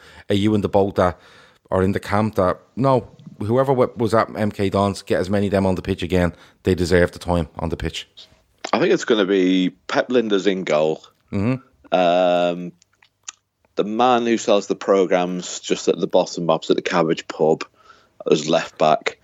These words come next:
Speaker 2: Now, I think he goes the same way. I think he does the same team as, as M K. I was at the M K Dons game. And he, he, he might throw in,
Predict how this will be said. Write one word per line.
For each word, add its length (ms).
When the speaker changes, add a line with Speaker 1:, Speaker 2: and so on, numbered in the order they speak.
Speaker 2:
Now, 220
I 80
think 160
he 80
goes 180
the 80
same 260
way. 280
I 40
think 140
he 60
does 160
the 80
same 220
team 200
as, 220
as 160
M 100
K. 120
I 20
was 100
at 120
the 80
M 100
K 160
Dons 260
game. 280
And 420
he, 180
he, 220
he 120
might 260
throw 220
in, 280